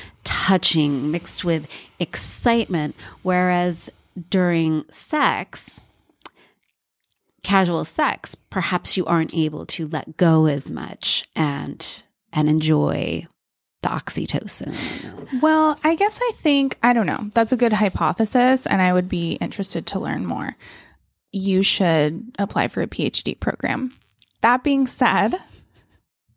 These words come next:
Speaker 2: I, I kind of think that it's not true that we can't let go during casual sex. I think it's easier to let go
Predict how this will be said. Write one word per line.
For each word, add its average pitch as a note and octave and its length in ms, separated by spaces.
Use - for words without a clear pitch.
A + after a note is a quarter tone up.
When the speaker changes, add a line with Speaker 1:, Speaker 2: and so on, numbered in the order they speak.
Speaker 2:
I, B3+ 960
I B3 80
kind E4 240
of B4 100
think F#4 300
that D4 100
it's C4 180
not G3+ 300
true G3+ 300
that F#3+ 160
we G3 120
can't - 340
let F#3+ 280
go D#3+ 300
during A3 320
casual A#3+ 440
sex. B3+ 380
I G3+ 80
think A#3+ 200
it's G#3+ 240
easier F#3 480
to - 180
let E3+ 240
go D#3+ 360